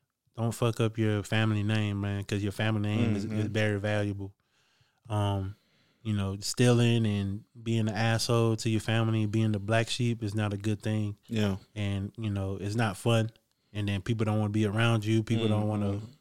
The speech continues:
Speaker 1: mess with you,
Speaker 2: Mm.
Speaker 1: your family, friends, anybody. So I, I'll tell my, the younger generation, just like, Hey, man, do the right thing.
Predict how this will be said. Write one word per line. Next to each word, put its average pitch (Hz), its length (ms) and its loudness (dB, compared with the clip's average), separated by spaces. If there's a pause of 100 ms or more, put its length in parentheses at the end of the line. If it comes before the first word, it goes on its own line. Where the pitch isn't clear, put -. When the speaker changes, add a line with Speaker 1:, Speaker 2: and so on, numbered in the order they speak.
(200)
Speaker 1:
mess 117 260 0
with 113 220 0
you, 117 320 2 (280)
Speaker 2:
Mm. 101 200 -6
Speaker 1:
your 98 80 -8
family, 113 540 2
friends, 113 600 2
anybody. 104 540 0 (800)
So 104 160 -2
I, 110 300 2 (100)
I'll 113 180 0
tell 120 320 2
my, 107 320 0
the 110 200 -4
younger 107 380 2 (180)
generation, 107 680 0
just 101 240 -2
like, 98 240 -4
Hey, 110 240 0
man, 101 320 -4 (920)
do 117 140 4
the 120 80 6
right 117 280 4
thing. 117 420 2